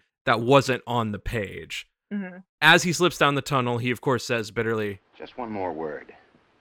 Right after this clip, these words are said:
Speaker 3: If I ever run into any of you bums on a street corner, just let's pretend we never met before."
Speaker 1: But Wilder thought it was too abrupt an ending, so he decided to tell Holden to pop back up one more time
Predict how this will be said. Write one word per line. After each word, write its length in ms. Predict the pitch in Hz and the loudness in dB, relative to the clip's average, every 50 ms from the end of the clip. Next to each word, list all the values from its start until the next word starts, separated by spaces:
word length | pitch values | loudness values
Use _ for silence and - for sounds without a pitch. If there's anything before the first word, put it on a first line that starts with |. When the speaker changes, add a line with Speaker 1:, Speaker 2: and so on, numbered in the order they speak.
| _ - - _ _ _ _ _ _ _ | _ -20 -20 _ _ _ _ _ _ _
Speaker 3:
If 140 | - - 135 | -10 -4 -2
I 140 | 139 151 165 | 0 0 2
ever 180 | 151 151 147 | 2 0 0
run 160 | 143 147 147 | 0 0 -2
into 160 | 151 143 131 131 | -2 -4 -4 -4
any 200 | 120 123 123 123 | -4 -4 -6 -8
of 40 | |
you 160 | 123 127 123 117 | -8 -8 -8 -6
bums 300 | 117 135 135 127 113 113 | -6 -6 -6 -6 -6 -8
on 100 | 120 107 | -10 -8
a 60 | 101 | -10
street 320 | - - - 156 131 - | -10 -6 -6 -6 -6 -4
corner, 340 | - 104 95 82 80 80 - - _ _ _ _ _ _ _ | -6 -6 -6 -6 -8 -10 -12 -16 _ _ _ _ _ _ _
just 180 | - 175 160 - | -8 -6 -2 -2
let's 140 | 170 - | -2 -2
pretend 380 | - - 123 - - 147 135 120 | -2 -8 -12 -8 -8 -8 -6 -6
we 100 | 117 117 | -6 -6
never 220 | 123 123 - 113 | -6 -4 -4 -4
met 240 | 107 107 107 - - | -2 -2 -4 -4 -4
before." 360 | - - - - 82 62 - - - - - - - - _ - - - - - - - - - - - - - - - - - - - - - - - - - - - - _ _ _ _ _ _ _ _ _ | -8 -14 -12 -12 -14 -14 -14 -16 -18 -20 -20 -20 -20 -20 _ -20 -18 -18 -18 -18 -18 -20 -20 -18 -16 -14 -14 -12 -12 -14 -16 -18 -20 -20 -20 -20 -16 -14 -14 -14 -16 -18 -20 _ _ _ _ _ _ _ _ _
Speaker 1:
But 80 | - 113 | -2 4
Wilder 340 | 127 175 202 208 180 190 175 | 8 10 10 10 10 8 6
thought 220 | - 175 156 139 | 6 4 4 4
it 100 | 120 104 | 4 0
was 160 | 120 120 - | -2 -6 -8
too 260 | - - - 147 147 | -6 -4 0 2 2
abrupt 320 | 143 117 131 131 123 - - | 2 4 2 0 0 0 -2
an 120 | 123 110 | -4 -4
ending, 380 | 85 113 110 98 90 95 90 90 | -2 -4 -4 -4 -8 -12 -10 -8
so 400 | - - 151 131 120 117 110 104 - | -4 0 2 4 4 4 4 2 -2
he 220 | - - 131 120 | -6 -6 -4 -4
decided 460 | 107 117 - - 127 120 117 117 104 113 | -4 -4 -2 0 0 0 0 -2 -6 -6
to 60 | 113 | -12
tell 220 | - - 127 123 - | -8 -4 -4 -4 -4
Holden 340 | 127 127 127 113 123 113 | -4 -6 -6 -6 -6 -8
to 100 | - 127 | -8 -10
pop 320 | - - 139 120 113 - - | -6 -2 -2 -2 -2 -2 0
back 240 | 139 135 139 - - | 0 0 0 -2 -4
up 180 | 123 113 - | -6 -6 -4
one 160 | 120 127 175 | -2 -2 0
more 200 | 226 233 214 208 | 0 0 -2 -2
time 480 | 190 - 165 156 143 139 139 135 131 - | -2 -2 -2 0 0 0 0 -2 -6 -10